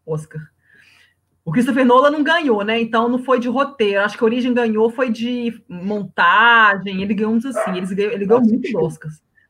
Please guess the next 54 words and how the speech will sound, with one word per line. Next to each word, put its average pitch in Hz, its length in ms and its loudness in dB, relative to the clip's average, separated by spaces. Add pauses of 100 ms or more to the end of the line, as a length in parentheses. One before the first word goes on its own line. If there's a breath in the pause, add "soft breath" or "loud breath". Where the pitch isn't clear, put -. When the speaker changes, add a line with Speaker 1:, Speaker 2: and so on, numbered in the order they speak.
(400)
Speaker 1:
Não 262 120 6
ganhou 339 120 4
oito 370 140 0
Oscars, 311 340 4
não. 262 160 4
Acho 254 140 2
que 240 40 -4
ele 226 80 -4
foi 277 120 0
indicado 254 480 2
a 240 40 2
oito 233 200 -4
Oscars. 165 400 -6
Foi 190 100 -8
uma 92 100 -6
coisa - 180 -10
Speaker 2:
É. - 20 -12
Speaker 1:
assim. - 260 -18 (300 loud breath)
Mas 165 160 0
o 233 40 2
Christopher 247 320 -2
Nolan 247 220 2
não 277 100 0
tem 277 140 -2
nenhum 262 240 0
Oscar. 170 460 -4
Como 240 180 0
ele 247 140 0
sempre 302 320 -6
dirige 214 560 -2
e 277 260 -4
escreve 202 440 -2
os 160 60 -14
roteiros 190 560 -6
dos 160 160 -12
filmes 190 200 -4
que - 80 -6
ele 185 100 -4
dirige, 196 520 -4 (220 soft breath)
ele 202 200 -2
não, 220 220 -2
então 196 300 -4
ele, 202 220 -4
o, 190 380 -6
o, 175 60 0
A 190 60 4
Origem 190 300 -2
ganhou, 196 180 -2
acho 190 140 -6
que - 80 -20
só - 240 -6
categoria 220 400 -4
técnica 185 400 -6
mesmo. 156 280 -4